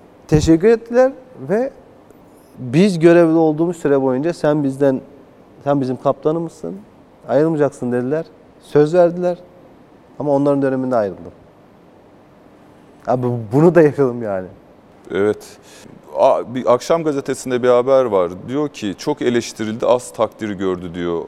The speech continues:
Speaker 2: Az takdir edildiğini düşünüyor musun? Ya da adın Sabri değil de Sabrinho olsaydı?
Speaker 1: Kesinlikle. O sadece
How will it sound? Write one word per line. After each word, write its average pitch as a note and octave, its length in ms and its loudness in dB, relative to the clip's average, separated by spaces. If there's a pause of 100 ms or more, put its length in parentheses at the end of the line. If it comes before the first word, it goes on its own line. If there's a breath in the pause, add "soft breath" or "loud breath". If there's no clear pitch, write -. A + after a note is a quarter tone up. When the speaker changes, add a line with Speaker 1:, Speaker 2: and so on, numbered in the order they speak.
(300)
Speaker 2:
Az D#3 220 -2
takdir B2 340 -6
edildiğini A#2 360 -8
düşünüyor C3 340 -10
musun? A2+ 240 -10
Ya B2+ 160 -2
da C3+ 60 4
adın C#3 160 0
Sabri C3 420 -2
değil C3+ 180 -8
de A2+ 80 -4
Sabrinho A#2+ 720 -4
olsaydı? G#2+ 760 -4
Speaker 1:
Kesinlikle. E3 560 -2
O E3 260 2
sadece D#3+ 500 0